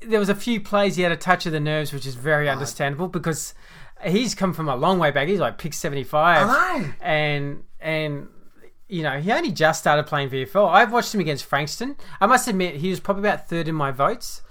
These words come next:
Speaker 1: So he actually did have a very, very
Speaker 2: Yeah.
Speaker 1: good game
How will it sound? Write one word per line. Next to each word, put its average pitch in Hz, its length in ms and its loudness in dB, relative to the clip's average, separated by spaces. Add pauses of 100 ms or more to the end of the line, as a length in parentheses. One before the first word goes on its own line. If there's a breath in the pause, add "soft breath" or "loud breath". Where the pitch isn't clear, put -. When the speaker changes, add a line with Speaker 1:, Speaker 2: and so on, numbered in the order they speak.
(240 soft breath)
Speaker 1:
So 220 200 4
he 190 120 4
actually 202 320 2
did 156 240 -2
have 143 140 0
a 127 60 -6
very, 139 500 0
very 135 200 -4
Speaker 2:
Yeah. 320 120 2
Speaker 1:
good 139 100 0
game 139 360 -2